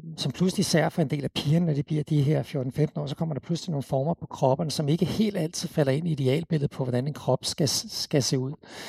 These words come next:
Og hvis man samtidig så måske ikke har, øh, de bedste, stærkeste venskabsrelationer, og man så også sidder der på de sociale medier og ser, hvor sjovt alle andre har, der hvor rigtigt alle andre ser ud, så kan det godt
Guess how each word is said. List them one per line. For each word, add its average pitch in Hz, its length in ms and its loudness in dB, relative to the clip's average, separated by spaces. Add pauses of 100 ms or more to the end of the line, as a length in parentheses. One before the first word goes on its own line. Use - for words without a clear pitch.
(380)
Og 165 40 0
hvis 135 160 4
man 143 80 4
samtidig 143 400 4
så - 120 2
måske 151 260 0
ikke 156 160 2
har, 151 340 2 (240)
øh, 156 240 2
de - 200 -4
bedste, 147 360 2
stærkeste 135 540 0
venskabsrelationer, 139 1040 0
og 147 100 0
man 139 140 2
så - 220 4
også 151 340 4
sidder 165 240 2
der 147 140 4
på - 100 -2
de - 60 -4
sociale 151 400 2
medier 143 240 2
og 135 40 2
ser, 156 180 4
hvor 151 100 0
sjovt 151 280 2
alle 143 180 2
andre 135 240 4
har, 139 180 4
der 156 100 0
hvor 139 180 2
rigtigt 151 420 2 (340)
alle 143 200 4
andre 131 180 4
ser - 140 2
ud, 135 140 -2 (320)
så - 160 4
kan 190 100 2
det - 80 2
godt 147 260 4